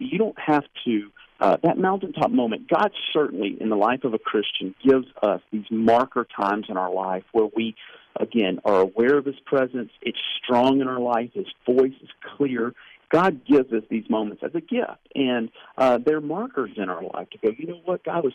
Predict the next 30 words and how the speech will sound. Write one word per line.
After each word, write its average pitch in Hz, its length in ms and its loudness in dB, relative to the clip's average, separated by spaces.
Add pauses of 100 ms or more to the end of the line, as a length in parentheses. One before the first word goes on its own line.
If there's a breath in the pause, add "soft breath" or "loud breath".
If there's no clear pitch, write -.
so - 220 -8
present - 460 -4
in 123 80 0
my 104 100 0
life - 320 -8
there." - 200 -8 (280 loud breath)
But 196 140 2
we 262 80 0
don't 269 180 -4
live 135 440 -2
for 117 100 2
those 101 220 -2
types - 340 -4 (140)
of 113 140 0
moments, 107 460 -2 (340 loud breath)
uh, 107 280 6 (260)
because 160 300 2 (120)
here's 208 280 0
the 190 80 -2
deal. 226 300 -6
Life 170 320 -2
was 156 160 0
never 160 280 -2
meant 151 320 -6
to 147 80 -8
be 131 160 -2
lived 156 380 -6
on 123 120 -6
the 120 80 -6
mountain. 147 460 -4